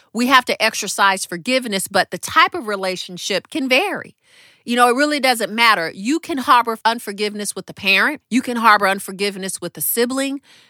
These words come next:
You can harbor unforgiveness with an extended family member. You can harbor unforgiveness with a spouse, a partner,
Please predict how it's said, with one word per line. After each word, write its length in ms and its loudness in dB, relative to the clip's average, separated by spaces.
You 120 2
can 160 2
harbor 420 4
unforgiveness 680 -6
with 120 -10
an 100 -10
extended 500 -6
family 380 2
member. 420 -6
You 140 4
can 160 2
harbor 340 6
unforgiveness 720 -4
with 180 -12
a 40 -12
spouse, 720 2
a 60 -20
partner, 680 0